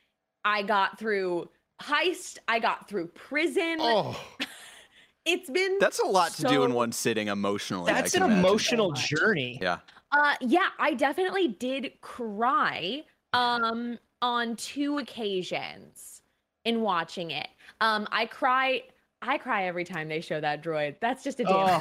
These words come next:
Speaker 1: good
Speaker 3: Oh, oh,
Speaker 1: droid.
Speaker 3: and
Speaker 1: It's
Speaker 3: we're
Speaker 1: just
Speaker 3: gonna
Speaker 1: a
Speaker 3: talk
Speaker 1: damn
Speaker 3: about
Speaker 1: good
Speaker 3: him
Speaker 1: droid.
Speaker 3: again today,
Speaker 1: We're
Speaker 3: 'cause
Speaker 1: going
Speaker 3: Jesus
Speaker 1: to.
Speaker 3: Christ.
Speaker 1: Yeah, so today's episode made me cry hard, uh, for
Speaker 4: Mm-hmm.
Speaker 1: it. And also,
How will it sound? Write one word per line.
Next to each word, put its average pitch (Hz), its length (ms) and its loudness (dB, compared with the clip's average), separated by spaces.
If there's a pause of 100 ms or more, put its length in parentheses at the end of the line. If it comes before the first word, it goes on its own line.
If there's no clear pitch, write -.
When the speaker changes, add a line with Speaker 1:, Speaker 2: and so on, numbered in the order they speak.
(120)
Speaker 1:
good 180 80 0
Speaker 3:
Oh, 190 80 10
oh, - 60 8
Speaker 1:
droid. - 60 6
Speaker 3:
and 175 80 4
Speaker 1:
It's 185 120 6
Speaker 3:
we're 415 140 4
Speaker 1:
just - 100 4
Speaker 3:
gonna 330 140 4
Speaker 1:
a - 20 0
Speaker 3:
talk 180 200 6
Speaker 1:
damn 262 100 4
Speaker 3:
about 156 220 6
Speaker 1:
good 139 80 0
Speaker 3:
him 151 80 2
Speaker 1:
droid. 143 100 0
Speaker 3:
again 143 240 4
today, 117 600 2
Speaker 1:
We're 294 100 4
Speaker 3:
'cause 262 160 4
Speaker 1:
going 302 340 6
Speaker 3:
Jesus 170 320 2
Speaker 1:
to. - 80 0
Speaker 3:
Christ. 113 1000 -2
Speaker 1:
Yeah, 233 380 2 (140)
so 277 300 0
today's 226 920 0
episode 185 580 0
made 170 240 -2
me 175 100 -4
cry 156 360 -2
hard, 147 520 -6
uh, 160 260 -2
for 143 60 -4 (340)
Speaker 4:
Mm-hmm. 151 100 -2
Speaker 1:
it. 147 160 -4 (320)
And 262 160 -2
also, 370 720 0